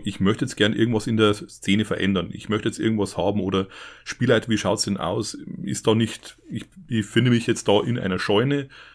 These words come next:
gibt's da nicht, keine Ahnung, äh, das Stroh und das möchte ich jetzt gern anzünden.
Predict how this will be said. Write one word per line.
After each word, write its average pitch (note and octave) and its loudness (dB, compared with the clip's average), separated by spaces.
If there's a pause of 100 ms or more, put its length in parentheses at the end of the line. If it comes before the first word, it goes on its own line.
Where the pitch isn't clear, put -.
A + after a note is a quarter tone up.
gibt's - -2
da G#2 6
nicht, G2 0 (300)
keine G2 0
Ahnung, F2+ 0
äh, E2+ 0
das F#2 -2
Stroh G2+ 4
und F2+ 2
das F#2+ -2
möchte G2 0
ich - -2
jetzt - -10
gern F#2+ -2
anzünden. E2+ -4